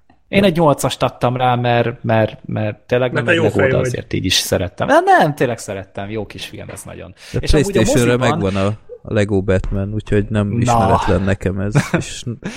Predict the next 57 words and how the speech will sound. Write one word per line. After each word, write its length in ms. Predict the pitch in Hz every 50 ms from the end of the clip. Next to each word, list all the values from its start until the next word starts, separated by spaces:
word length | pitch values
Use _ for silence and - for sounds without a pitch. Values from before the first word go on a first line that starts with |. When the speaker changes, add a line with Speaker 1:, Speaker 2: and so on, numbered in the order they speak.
| 262 208 -
Speaker 1:
akkor 120 | 127 123
Speaker 3:
és 60 | 120
szerettem 400 | - - 135 135 123 110 135 120
Speaker 1:
csak 180 | 113 110 107 107
Speaker 3:
is 80 | 104 104
Speaker 1:
tudom, 160 | 107 117 107
Speaker 3:
a, 40 | 101
Speaker 1:
miért. 180 | 101 101 101 104
Speaker 3:
a 80 | 107 107
repülős 500 | 113 117 110 - 127 101 101 101 98 -
pályákat 640 | - 104 98 95 87 92 - - 104 98 - -
kivéve, 680 | - - 107 101 101 101 101 101 104 110 120 127 - - - - - - - 117
Speaker 1:
Mm. 140 | 110 107 98 92 92
Speaker 3:
úgyhogy 220 | 107 - - 104
én 120 | 98 98 98
nagyon 220 | 101 101 98 90
szeretem 360 | - - 95 90 87 - 90
ezeket 280 | 92 95 95 - - -
a 80 | 92 92
legós 340 | 90 90 98 95 87 -
játékokat. 880 | - 92 87 - - - 87 92 - - - - 95 - - - - - - -
Speaker 2:
Igen, 240 | - 185 180 170 160
ez 80 | 156 147
nekem 260 | 143 151 - 156 143
is 80 | 135 -
van 140 | 156 143
egy 140 | 143 139 -
pár. 280 | - 147 143 147 147 - _ _ _ _ _ _ _ _ _ _ _ _ -
Speaker 1:
Hát 140 | - 117
de 100 | 120 151
mert 180 | 165 190 190 185
látod, 340 | 233 254 226 - - 143 -
hogy 160 | 151 147 139
tényleg 260 | - 202 185 147 123
ez 140 | 131 123 123
a, 100 | 143 -
ez 140 | 147 - -
a 60 | 143
Lego, 220 | 151 165 151 175
ez 160 | 180 180 160 202
olyan, 180 | 202 165 139
hogy 200 | 127 143 147 - -
ezzel 260 | 170 143 143 160 170
mindent 400 | 214 311 302 - - 120 117 -
jóvá 260 | - 104 98 95 95
lehet 280 | 101 101 98 - - - _ -
tenni, 360 | - 101 104 104 104 104 110
tehát 240 | - 117 117 - -
ezzel 200 | 127 131 147 165
mindent 340 | 226 294 294 135 113 107
fel 120 | 101 117 110
Speaker 3:
Mhm. 100 | 113 101
Speaker 1:
lehet 240 | 92 101 107 113 -
dobni 300 | - 110 107 113 107 104
tulajdonképpen, 720 | - 110 104 101 101 101 107 107 101 - 107 - - 131
akár 300 | 143 143 143 - - -
a 300 | 98 98 104 110 139 135